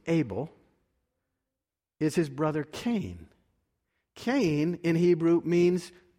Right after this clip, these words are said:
to acquire, to possess, to own. The verse actually says, "Eve conceived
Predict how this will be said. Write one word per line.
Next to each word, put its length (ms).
to 160
acquire, 760
to 160
possess, 800
to 180
own. 520
The 100
verse 360
actually 580
says, 380
"Eve 480
conceived 920